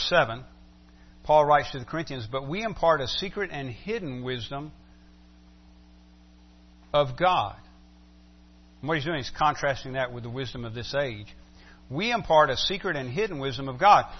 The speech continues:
which God decreed before the ages for our glory." None, and he's talking about the gospel, by the way, redemption through Christ. Verse eight,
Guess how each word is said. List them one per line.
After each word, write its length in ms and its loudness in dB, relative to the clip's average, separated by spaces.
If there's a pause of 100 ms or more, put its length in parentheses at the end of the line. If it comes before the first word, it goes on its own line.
(140)
which 400 0
God 300 10
decreed 400 -4
before 320 -2
the 160 0
ages 360 0
for 280 6
our 300 8
glory." 400 0 (680)
None, 420 8
and 100 -2
he's 120 -4
talking 240 4
about 200 4
the 80 -6
gospel, 420 2
by 160 2
the 80 -4
way, 180 -4
redemption 500 -10
through 160 -10
Christ. 380 -2 (960)
Verse 260 4
eight, 200 2